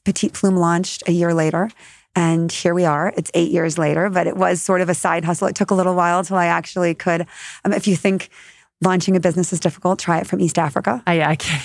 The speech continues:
Speaker 2: even <laughs> imagine. But when you got off that plane, I mean, how quickly did this all happen? Was it sort of the next day where you said, "I need to end my career in this and pivot to a new one"? Was this something you'd had
Speaker 1: Lydia, I'm a
Speaker 2: the idea
Speaker 1: very
Speaker 2: for?
Speaker 1: determined person.
Speaker 2: All right. Well, there you go. <laughs> That's the answer.
Speaker 1: <laughs>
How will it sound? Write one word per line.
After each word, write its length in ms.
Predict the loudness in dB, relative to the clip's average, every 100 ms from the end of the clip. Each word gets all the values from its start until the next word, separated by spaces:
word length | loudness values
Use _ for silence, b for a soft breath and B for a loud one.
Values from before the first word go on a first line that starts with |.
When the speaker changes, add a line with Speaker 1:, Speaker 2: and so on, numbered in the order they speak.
| 0
Speaker 2:
even 280 | 2 2 0
<laughs> 140 | 0
imagine. 360 | -2 -2 -6 -10 B B B B -2
But 120 | 0 2
when 120 | 2
you 60 | 4
got 120 | 2
off 100 | 2
that 160 | -2 -2
plane, 320 | 0 4 4
I 40 |
mean, 100 | 4
how 120 | 2
quickly 380 | 0 -2 2 2
did 160 | 2 0
this 160 | 0
all 120 | 0 0
happen? 400 | 0 0 0 0
Was 160 | 0
it 120 | -2
sort 120 | -2 0
of 40 |
the 80 | 2
next 320 | 2 -2 -2
day 240 | 0 2 2
where 120 | 0
you 120 | 0
said, 380 | 0 -2 -2 -8 _ _ _
"I 120 | -2 0
need 140 | 0
to 80 | 0
end 400 | 0 0 -2 -6 -6
my 180 | -4 -2
career 540 | -2 0 2 0 0
in 200 | 0 0
this 280 | 0 -2 -2
and 240 | -2 -2
pivot 260 | -2 -4 -2
to 120 | -2
a 60 | 0
new 200 | 0 0
one"? 200 | 0 0
Was 160 | -2 -4
this 100 | -6
something 300 | -4 -2 -2
you'd 160 | -4 -4
had 200 | 0 2
Speaker 1:
Lydia, 220 | 2 0
I'm 160 | 0 2
a 40 |
Speaker 2:
the 60 | 2
idea 80 | 2
Speaker 1:
very 100 | 2
Speaker 2:
for? 60 | 0
Speaker 1:
determined 460 | 0 0 0 0
person. 400 | -2 -4 -4 -6 -2
Speaker 2:
All 100 | -2
right. 260 | -2 -4 -4
Well, 100 | -2
there 100 | 0
you 80 | 0
go. 160 | 0 0
<laughs> 320 | 2 0 2
That's 200 | 0 2
the 120 | 0
answer. 280 | 0 0 0
Speaker 1:
<laughs> 280 | 0 -2